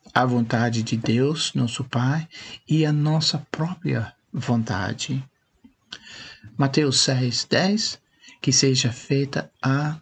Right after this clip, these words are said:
tua vontade na terra, como no céu." Jesus exigiu uma resposta quando veio à terra.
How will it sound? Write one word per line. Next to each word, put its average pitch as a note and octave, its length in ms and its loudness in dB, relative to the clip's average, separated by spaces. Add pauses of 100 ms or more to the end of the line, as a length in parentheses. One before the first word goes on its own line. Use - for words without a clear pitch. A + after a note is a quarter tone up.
(120)
tua F3 500 0
vontade A2+ 640 0
na A2 160 0
terra, A#2 640 -4 (120)
como B2+ 260 2
no A#2 220 2
céu." G#2 420 -4 (1600)
Jesus C3+ 600 0
exigiu D3 580 2
uma D3 420 0
resposta C#3+ 1040 -2
quando D3+ 420 0
veio C3+ 320 2
à B2+ 60 0
terra. A2+ 600 -2